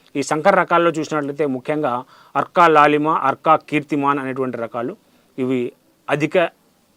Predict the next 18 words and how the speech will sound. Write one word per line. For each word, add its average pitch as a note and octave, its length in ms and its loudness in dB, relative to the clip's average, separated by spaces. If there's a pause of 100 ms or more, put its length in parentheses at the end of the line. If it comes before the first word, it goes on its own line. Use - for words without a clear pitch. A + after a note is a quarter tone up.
(140)
నిల్వ D3 260 2
ఉండేటువంటి C#3 460 0
రకాలు, B2 260 -6 (160)
ముఖ్యంగా C3 360 -6
ఐదు B2+ 140 -2
నెలల B2 180 -2
వరకు C3+ 180 -6
నిల్వ B2+ 240 -4
ఉంటాయి. B2+ 240 -6 (500)
ఎక్కువగా E3 280 0 (120)
గల్ఫ్ D3 180 0 (100)
దేశాలకు D3 460 0
ఎగుమతి B2+ 320 -6
చేసి C3+ 240 -4
ఉండేవి. B2+ 280 -6 (460)
అదేవిధంగా D#3+ 480 2 (120)
దిగుబడిని E3+ 400 4
చూసినట్లయితే C3 480 -6